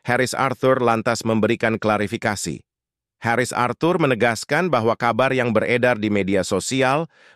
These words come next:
menyebutkan Sandra Dewi tersangka korupsi P T Timah merupakan bentuk fitnah. Adapun sampai saat ini,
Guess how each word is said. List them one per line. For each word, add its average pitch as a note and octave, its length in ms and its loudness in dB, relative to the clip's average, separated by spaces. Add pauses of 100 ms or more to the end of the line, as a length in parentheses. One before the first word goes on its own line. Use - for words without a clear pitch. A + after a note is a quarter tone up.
menyebutkan A#2+ 640 0 (320)
Sandra A#2+ 480 0
Dewi G#2+ 320 2
tersangka C#3 640 -2
korupsi B2 480 -2
P A#2 160 0
T A#2 80 0
Timah G#2+ 400 0 (320)
merupakan C3 560 0
bentuk A2+ 320 0
fitnah. E2 560 -6 (480)
Adapun A2 480 0
sampai B2 320 -2
saat A2+ 320 -2
ini, A#2 400 -2